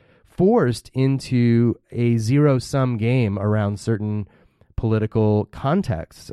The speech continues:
whether it be, like you said, racism or poverty, and, or, or the rights of women to adequate health care or, or what, or what have you, and, and this sort of plea for a kind of centrism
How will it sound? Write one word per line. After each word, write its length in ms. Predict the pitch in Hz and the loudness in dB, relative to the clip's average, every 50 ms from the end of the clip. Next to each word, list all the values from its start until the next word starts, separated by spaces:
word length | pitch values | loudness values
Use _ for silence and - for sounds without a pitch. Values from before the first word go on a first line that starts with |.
| - - | -20 -12
whether 560 | - - 117 113 110 113 110 110 107 107 101 | -6 -2 -2 0 2 2 2 2 2 0 0
it 200 | 101 110 98 - | -2 -4 -4 -2
be, 240 | 110 107 104 107 98 | -2 -2 0 0 -2
like 180 | 101 101 - | -4 -4 -6
you 80 | 104 98 | -6 -6
said, 200 | - 110 95 87 | -4 -4 -4 -2
racism 720 | 98 127 135 131 - 135 135 117 117 127 123 127 120 110 92 | -2 -2 -2 0 0 -2 -2 0 0 0 0 0 0 -2 -4
or 80 | 85 | -6
poverty, 840 | - - - 120 127 120 120 127 120 120 117 117 113 113 113 110 - _ _ _ _ _ _ _ _ _ _ _ - | -6 -6 -2 -2 -2 0 0 0 0 0 0 0 0 0 -2 -4 -6 _ _ _ _ _ _ _ _ _ _ _ -8
and, 340 | - 120 117 113 110 113 - | -4 -2 -2 -2 -2 -2 -2
or, 280 | 110 107 104 98 98 | -2 0 0 -2 -2
or 260 | - 101 107 101 101 92 | -4 -4 -4 -4 -4 -4
the 100 | 104 101 | -4 -2
rights 300 | 98 107 107 104 - - | -2 -2 -2 -2 -4 -6
of 120 | 98 95 | -6 -4
women 380 | 107 120 120 117 117 113 110 107 | -2 0 0 0 0 0 -2 -4
to 340 | - - 104 98 98 92 - _ _ _ | -6 -6 -4 -4 -4 -6 -8 _ _ _
adequate 360 | - 104 104 101 - - 92 82 | -8 -6 -6 -6 -6 -6 -6 -4
health 240 | 127 131 131 120 | -2 -2 -2 -2
care 360 | - - 131 117 117 113 113 110 | -4 -4 -4 -2 -2 0 -2 -2
or, 200 | 87 101 101 95 | -2 -2 -4 -4
or 80 | 98 | -4
what, 220 | 101 98 107 104 - | -4 -4 -4 -6 -6
or 200 | - 101 98 98 | -8 -8 -6 -6
what 140 | 101 98 92 | -6 -8 -8
have 300 | 104 127 156 175 165 139 | -8 -6 -4 -4 -4 -2
you, 280 | 117 107 104 101 98 - - _ _ _ _ _ _ _ _ _ - | -2 -2 -2 -2 -4 -6 -10 _ _ _ _ _ _ _ _ _ -6
and, 140 | 117 120 110 | -6 -4 -2
and 160 | 123 127 127 | -2 -2 0
this 160 | 131 127 - - - | -2 -4 -4 -8 -12
sort 220 | - - 165 156 143 | -4 -2 0 0 0
of 180 | 123 - - - _ _ _ _ _ _ | 0 -4 -8 -20 _ _ _ _ _ _
plea 380 | - - 151 160 170 170 170 156 | -10 -6 -4 -2 0 0 0 -2
for 180 | - - 117 | -2 -2 -4
a 60 | 104 | -4
kind 220 | - - 110 98 95 | -4 -6 -6 -6 -8
of 40 | 87 | -8
centrism 960 | - - - 160 165 156 - - 165 151 135 143 147 143 139 139 135 135 | -10 -8 -6 -4 -4 -4 -2 -2 -2 0 0 0 0 0 0 0 -2 -4